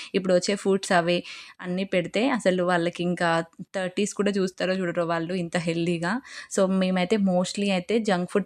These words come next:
పెట్టడానికి అది చూడనే చూడం అస్సలకే. ఇంట్లో హెల్త్ కొంచెం కష్టమైనా నాకు వచ్చినవి ఏవో చేసి పెడుతూ ఉంటానన్నమాట. So ఇంకా వాళ్ళు, ఉమ్, జంక్ ఫుడ్‌కి అయితే కొంచెం దూరంగానే ఉంటారు మా పిల్లలైతే.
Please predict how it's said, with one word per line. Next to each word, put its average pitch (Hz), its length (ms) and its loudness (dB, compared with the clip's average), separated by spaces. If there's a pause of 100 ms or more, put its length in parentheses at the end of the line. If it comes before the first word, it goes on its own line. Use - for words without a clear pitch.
పెట్టడానికి 185 580 0
అది 214 160 0
చూడనే 185 320 2
చూడం 170 300 -2
అస్సలకే. 175 460 -2
ఇంట్లో 190 320 2
హెల్త్ 180 460 0
కొంచెం 190 300 0
కష్టమైనా 190 800 0 (440)
నాకు 190 320 4
వచ్చినవి 196 440 2
ఏవో 185 180 2
చేసి 185 360 2
పెడుతూ 180 260 -2
ఉంటానన్నమాట. 170 800 -4
So 196 260 -2
ఇంకా 175 240 -2
వాళ్ళు, 165 420 -2 (420)
ఉమ్, 185 220 2 (180)
జంక్ 175 300 2
ఫుడ్‌కి 196 260 -2
అయితే 220 300 2
కొంచెం 190 400 0
దూరంగానే 180 460 0
ఉంటారు 180 360 0
మా 202 160 2
పిల్లలైతే. 175 800 -2